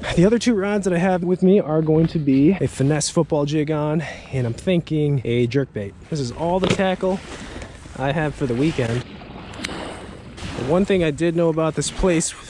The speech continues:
was that it was deep, it's rocky, relatively clear water, so definitely packed my finesse football jigs. Outfit this guy with a little Strike King raised chunk trailer.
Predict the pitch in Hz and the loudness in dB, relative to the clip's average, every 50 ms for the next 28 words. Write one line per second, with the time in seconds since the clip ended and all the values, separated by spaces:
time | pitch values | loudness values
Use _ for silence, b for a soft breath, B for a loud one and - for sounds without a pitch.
0 | - - - 135 127 127 139 135 123 120 113 107 110 - - 202 220 226 - - | -16 -8 -6 -4 0 2 2 4 4 2 0 -2 -2 0 2 2 2 2 0 0
1 | - - - - - - - - 113 139 156 175 175 - - 196 180 175 - - | -2 -2 -2 -2 -4 -6 -4 0 4 4 4 4 4 4 4 6 6 6 4 2
2 | 127 127 147 165 170 165 - 190 156 147 143 131 - - 180 160 151 143 147 151 | 4 6 6 6 4 4 2 2 2 2 2 0 2 4 4 4 4 4 2 0
3 | 147 151 147 143 - - - 139 135 127 127 131 143 143 120 117 - 170 165 160 | 0 0 0 -2 -4 -2 -2 -2 0 0 0 -2 -2 -4 -4 0 2 2 2 2
4 | - 170 160 156 147 - - - 175 160 160 160 - - 165 156 147 139 135 135 | 2 2 2 2 0 0 0 0 0 0 0 -2 -4 -2 0 0 2 2 2 0
5 | 139 139 - - - - - 156 151 156 160 151 - - - - - - - - | 0 -2 -4 -8 -8 -2 0 2 2 2 2 0 0 -2 -2 -4 -6 -6 0 2
6 | 180 175 - 180 165 151 151 143 170 170 165 160 156 156 - - - - - - | 2 4 4 4 2 2 2 2 4 4 4 2 0 -2 -4 -6 -6 -8 -12 -16
7 | - - - - - - - - - - - - - - - - - - - - | -18 -18 -16 -16 -16 -16 -14 -14 -12 -12 -14 -12 -12 -12 -12 -12 -14 -16 -16 -18
8 | - - - - - - - - - - - - - - - - - - - - | -20 -18 -18 -18 -16 -14 -14 -14 -14 -16 -18 -18 -16 -14 -12 -12 -12 -12 -10 -8
9 | - 117 113 107 - - 117 110 110 117 - - 143 135 135 139 143 139 117 120 | -6 -6 -6 -6 -6 -8 -8 -6 -6 -8 -6 -4 -2 -2 0 0 0 0 -2 -2
10 | 127 123 120 113 107 B B - - - 151 143 135 120 - 165 156 147 143 131 | -2 -2 -2 -4 -6 B B -10 -6 -2 -2 -2 -2 -2 0 0 2 2 0 0
11 | 120 139 151 147 139 147 - - - 180 165 160 156 160 - - - 180 170 202 | 0 0 2 2 0 -2 -6 -4 -2 0 0 0 0 -2 -4 -6 -4 -4 -2 -2
12 | 208 240 285 254 | -2 -4 -4 -6